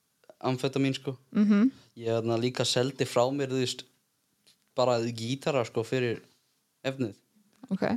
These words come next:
Speaker 1: Ég var bara orðinn desperate fyrir skammt alltaf.
Speaker 2: Já, ég skil þig.
Speaker 1: Um, já. Ég, þarna, ég held að botni minn hafi verið, sko, ekki einhver stór botn, sko,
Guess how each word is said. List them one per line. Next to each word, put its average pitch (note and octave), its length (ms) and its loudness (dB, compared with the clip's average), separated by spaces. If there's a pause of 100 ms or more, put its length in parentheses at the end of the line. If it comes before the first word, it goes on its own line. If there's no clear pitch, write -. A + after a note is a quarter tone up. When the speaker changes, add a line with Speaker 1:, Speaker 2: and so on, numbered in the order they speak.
(180)
Speaker 1:
Ég A2+ 120 -10
var A2+ 100 0
bara A2+ 160 0
orðinn A#2 200 0
desperate A#2 540 -2 (280)
fyrir A#2+ 160 -4
skammt A#2+ 380 -2
alltaf. A2+ 320 -6 (320)
Speaker 2:
Já, F3 140 2
ég G3+ 160 0
skil - 200 -6
þig. G3+ 160 -2 (1700)
Speaker 1:
Um, G#2 340 -16 (560)
já. G#2+ 180 -2 (840)
Ég, A2+ 280 0
þarna, A2 300 -2 (680)
ég A#2 120 -6
held A#2 100 -8
að A#2+ 120 -16
botni B2 380 -2
minn A#2+ 200 0
hafi B2 180 -2
verið, A#2+ 260 0
sko, A2+ 200 -2 (1400)
ekki B2 200 -2
einhver B2 160 -4
stór F3 360 0
botn, C3+ 460 -4
sko, - 320 -20